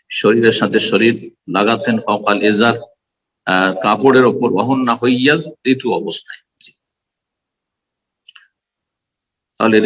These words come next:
ঋতু অবস্থায় বা মাসিক অবস্থায় সহবাস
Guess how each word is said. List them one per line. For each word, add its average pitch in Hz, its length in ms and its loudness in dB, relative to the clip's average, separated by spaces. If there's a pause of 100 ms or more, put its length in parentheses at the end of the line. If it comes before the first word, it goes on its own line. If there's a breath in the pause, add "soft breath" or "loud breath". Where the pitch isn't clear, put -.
ঋতু 110 220 2
অবস্থায় 135 500 2
বা 98 140 -2
মাসিক 104 500 -4
অবস্থায় 110 1000 2
সহবাস 127 680 -2